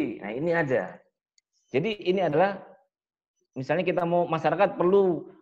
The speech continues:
pos jaga misalnya, pos kamling misalnya. Ini kita berdasarkan renja, eh, pemerintah daerah,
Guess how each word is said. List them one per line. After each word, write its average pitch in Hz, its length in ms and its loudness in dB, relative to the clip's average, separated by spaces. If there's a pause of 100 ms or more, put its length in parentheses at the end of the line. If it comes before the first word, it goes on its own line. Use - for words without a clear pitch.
(120)
pos 147 180 -2
jaga 139 460 6
misalnya, 87 560 -10 (480)
pos 143 160 -2
kamling 143 480 0
misalnya. 80 420 -12 (260)
Ini 165 640 -4
kita - 320 -18
berdasarkan 123 720 -2 (360)
renja, 120 480 4 (680)
eh, 98 320 -6 (160)
pemerintah 104 480 -4
daerah, 120 560 2